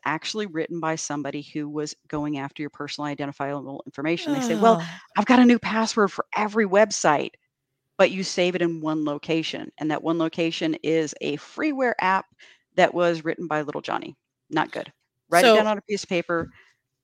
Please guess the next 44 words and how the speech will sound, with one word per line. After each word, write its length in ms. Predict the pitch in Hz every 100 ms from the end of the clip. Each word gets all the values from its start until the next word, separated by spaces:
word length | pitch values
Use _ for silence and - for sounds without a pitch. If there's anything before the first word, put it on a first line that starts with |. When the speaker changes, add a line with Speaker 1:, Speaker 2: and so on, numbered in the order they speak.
| -
Speaker 1:
There 120 | 170
you 160 | 170 165
go. 160 | 143 - - _ _ _
Speaker 2:
So 280 | - 233 214
I 80 | 202
Speaker 1:
So 60 |
Speaker 2:
just 180 | 208 226
finally 200 | 233 202
got 220 | 196 185 185
it. 160 | -
So, 260 | - 214 196
okay. 300 | 226 - 180
So 280 | 180 196 185 _ -
let 160 | 269 262
me 100 | 269
go 100 | 196
Speaker 1:
That's 100 | 214
the 40 |
Speaker 2:
back 100 | 226
to 60 | 240
this 40 | 240
Speaker 1:
alphabet. 220 | 240 233
Speaker 2:
because 140 | 208
it 100 | 208 - _ _
really 380 | 202 214 226 226
irked 220 | - 185
Speaker 1:
And 80 | 185
Speaker 2:
me. 120 | 165
So 520 | 160 - 175 165 160 160 _ _ _ -
Speaker 1:
yeah, 180 | - - _ _ _
that's 0 |
the 100 | 208
Speaker 2:
Roman 260 | 226 277 330
Speaker 1:
English 100 | -
Speaker 2:
alphabet's 460 | 240 247 240 262 285
on 160 | 285
top. 420 | - 214 170 - _ -
Okay, 200 | 190 220
that 80 | 208
Speaker 1:
in 40 |
Speaker 2:
we're 60 | 214
Speaker 1:
the 60 |
top, 280 | 277 202 151
Speaker 2:
sharing. 80 | 233